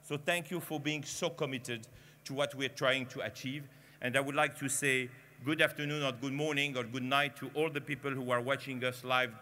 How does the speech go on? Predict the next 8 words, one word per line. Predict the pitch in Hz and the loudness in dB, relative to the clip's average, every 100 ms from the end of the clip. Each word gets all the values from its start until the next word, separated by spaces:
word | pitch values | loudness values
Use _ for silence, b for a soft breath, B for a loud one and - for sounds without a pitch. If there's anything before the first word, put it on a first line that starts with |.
| B B B B - | B B B B 0
on, | 123 120 117 | 2 2 2
uh, | 113 - | 0 0
on | 120 104 | 0 0
the | 104 | 0
net. | 101 85 - - - - - - - - - - - B B B B B B B B - - - | -2 -4 -10 -18 -20 -20 -20 -20 -20 -20 -20 -14 -14 B B B B B B B B -20 -20 -2
But | 185 156 | 0 2
those | 202 247 | 2 0
figures | - 185 143 127 123 - | 0 0 4 4 2 -2